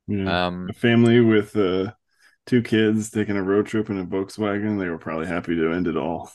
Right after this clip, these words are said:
Speaker 1: <laughs> It's like, "Why did you rescue us? We were almost done. This horrible
Speaker 2: Oh,
Speaker 1: existence."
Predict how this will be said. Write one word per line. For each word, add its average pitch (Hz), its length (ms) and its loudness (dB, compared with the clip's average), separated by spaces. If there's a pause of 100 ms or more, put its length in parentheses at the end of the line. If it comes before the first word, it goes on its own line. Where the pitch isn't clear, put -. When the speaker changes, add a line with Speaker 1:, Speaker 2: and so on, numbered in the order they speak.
Speaker 1:
<laughs> - 140 -12
It's - 180 -6
like, 110 140 -12
"Why 117 160 2
did 139 180 4
you 156 120 6
rescue 165 520 4
us? 135 280 2
We 143 200 0
were 135 220 -2
almost 131 600 -4
done. 117 540 -2 (720)
This - 160 -10
horrible 110 440 0
Speaker 2:
Oh, 113 520 -2
Speaker 1:
existence." - 280 -8